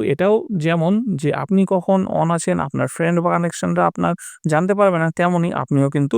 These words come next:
জানতে পারবেন না যে অন্যরা কখন on আছে বা অ্যাক্টিভ আছে, ঠিক আছে? তো আমি এটাকে, তো এটাকে টার্ন অফ করে দিতে বলছে।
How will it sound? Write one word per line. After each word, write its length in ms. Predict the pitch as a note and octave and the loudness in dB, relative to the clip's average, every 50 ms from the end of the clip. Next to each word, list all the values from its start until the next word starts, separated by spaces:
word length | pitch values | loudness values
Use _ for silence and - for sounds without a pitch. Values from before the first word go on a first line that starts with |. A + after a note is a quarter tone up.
| A3+ | 2
জানতে 280 | F3+ D#3 C3+ C3+ - C3+ | 2 2 0 0 -2 -2
পারবেন 320 | - D#3+ E3+ F3+ F3 F3 E3 | 0 2 2 2 2 0 0
না 140 | D#3 D#3+ F#3+ - - - - - _ - | 2 0 0 -2 -4 -14 -20 -16 _ -4
যে 160 | C#3 C#3 C3+ A#2+ - - | 0 2 2 2 2 0
অন্যরা 420 | - F#3 F#3+ F#3+ F#3 F#3 F#3 F#3+ F#3 - | -2 0 0 2 2 2 2 0 0 -2
কখন 280 | C#3+ - - E3 F#3 A3 A#3+ - - _ _ _ _ _ _ _ - | -4 -2 -2 -2 -2 -2 -2 -6 -10 _ _ _ _ _ _ _ -8
on 220 | - C#3+ C#3 C3+ C3 | -2 0 2 2 2
আছে 240 | B2+ C3 - - G3 B3 C#4 _ _ _ - | 0 0 0 0 0 0 -2 _ _ _ -4
বা 100 | E3 C3+ | -2 -2
অ্যাক্টিভ 340 | B2+ A#2 A#2+ - - C#3 B2+ B2+ | -2 -2 -4 -4 -2 -2 0 0
আছে, 180 | A#2+ - - C#3 - | -2 -4 -6 -8 -4
ঠিক 140 | - G3+ A3 | -2 0 0
আছে? 180 | G3+ D#3+ C3+ B2+ - - - - _ _ - | 0 0 -2 -6 -8 -10 -20 -20 _ _ -4
তো 80 | D3+ C#3 - | -4 -4 -2
আমি 200 | - B2 C3+ D3 C#3+ | 0 0 2 2 2
এটাকে, 280 | C#3 B2+ C#3 D3+ C#3 C3 - - _ _ | 0 0 -2 -2 -2 -4 -4 -6 _ _
তো 80 | _ - D3+ | _ -2 0
এটাকে 200 | C#3 D3+ D3+ D#3+ | 0 2 0 0
টার্ন 200 | - C#3+ D3 D#3 F3 | 0 0 0 0 -2
অফ 80 | F3+ - | -2 0
করে 180 | - G3+ F#3+ F#3 | 0 2 2 2
দিতে 200 | F#3+ F#3 - F#3 | 2 2 0 0
বলছে। 280 | F#3 F#3 F3+ - A3 | 0 0 0 0 0